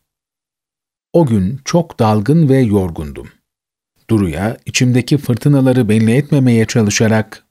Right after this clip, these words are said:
pencere kenarında bekliyordum odada. "Anne," dedi. "Bak, orada." Görmüştüm.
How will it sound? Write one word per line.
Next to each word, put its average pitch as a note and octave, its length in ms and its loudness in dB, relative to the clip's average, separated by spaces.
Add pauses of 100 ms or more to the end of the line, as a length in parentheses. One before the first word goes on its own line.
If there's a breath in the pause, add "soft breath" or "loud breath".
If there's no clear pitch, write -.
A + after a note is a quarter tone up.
pencere C#3+ 440 2
kenarında A#2+ 580 2
bekliyordum F2 720 -4 (300)
odada. E2 480 -8 (920)
"Anne," C3+ 360 0
dedi. - 340 -14 (1000)
"Bak, C#3+ 320 -4 (320)
orada." E3+ 440 0 (1120)
Görmüştüm. G#2 680 -4